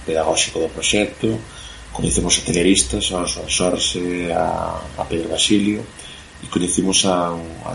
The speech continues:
educadora do Xardín de Infancia do Arello, a, a Fátima Santos, que nos explicou, eh, pues, como traballo,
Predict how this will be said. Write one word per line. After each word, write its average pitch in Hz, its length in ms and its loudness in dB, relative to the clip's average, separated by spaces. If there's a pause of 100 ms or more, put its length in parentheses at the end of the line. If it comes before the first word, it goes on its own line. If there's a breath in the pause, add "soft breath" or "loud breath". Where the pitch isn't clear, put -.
educadora 90 480 2
do 85 400 -2 (240)
Xardín 85 240 -4
de 82 80 -4
Infancia 85 240 -2
do 85 80 0
Arello, 98 480 2
a, 85 240 0
a 87 80 -2
Fátima 85 400 -6
Santos, - 480 -4
que - 80 -16
nos - 80 -4
explicou, 85 480 -2 (400)
eh, 82 160 -4
pues, - 160 -8
como - 160 -10
traballo, 92 480 0